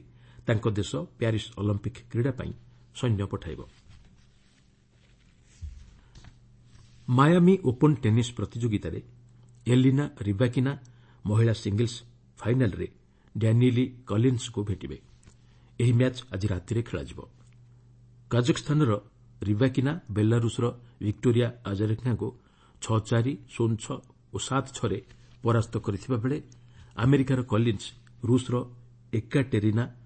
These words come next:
ଆଲେକ୍ଜାଣ୍ଡ୍ରୋଭାଙ୍କୁ ଛଅ ତିନି ଓ ଛଅ ଦୁଇରେ ପରାସ୍ତ କରିଥିଲେ। ପୁରୁଷ ସିଙ୍ଗଲ୍ସ ଫାଇନାଲରେ ଜାନିକ୍ ସିନର ଗ୍ରିଗୋର ଦିମିତ୍ରିଙ୍କୁ ଭେଟିବେ।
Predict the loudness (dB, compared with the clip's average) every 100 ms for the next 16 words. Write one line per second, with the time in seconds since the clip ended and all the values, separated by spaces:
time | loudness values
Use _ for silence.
0 | -20 -16 -2 0 0 0 -4 -2 -2 0
1 | 0 -4 -10 -14 _ _ _ -8 -2 0
2 | 0 -2 -4 -8 -6 -2 -2 -2 -6 -8
3 | -20 -20 -4 -2 -2 -6 -8 -8 -8 -10
4 | -12 -16 -20 _ -20 -20 -20 -20 -20 -20
5 | -20 4 6 8 4 4 2 2 -2 0
6 | 2 2 0 -4 -6 _ -20 -20 -14 -6
7 | 0 2 2 0 0 2 0 -2 -18 -20
8 | -20 -12 -2 0 2 0 0 -2 -2 -2
9 | -4 -4 -6 -6 -10